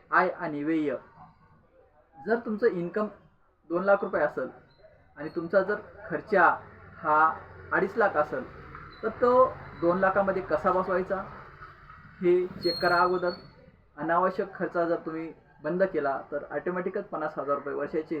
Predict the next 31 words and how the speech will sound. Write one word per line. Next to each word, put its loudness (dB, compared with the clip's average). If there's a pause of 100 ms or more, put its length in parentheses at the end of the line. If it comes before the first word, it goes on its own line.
(100)
तुमचे -10
ऑटोमॅटिक -8 (180)
वाचू -4
शकतात -6 (800)
आणि -10
दोन -2
लाखामध्ये -2
तुमचं -10
बजेट -8
बसू -8
शकतं. -14 (580)
आणि -2
तुम्हाला 2
जर 4
समजा 2 (100)
तुमच्या -2 (120)
खर्च -6 (600)
जर 2 (400)
हे -4
कमी -2
करता 4
येत 0
नसेल -4 (140)
तर -4
अर्थात 0 (120)
तुम्हाला -4
उत्पादन -2
वाढवण्याची -2
आवश्यकता -6
आहे. -6 (460)
म्हणजे 0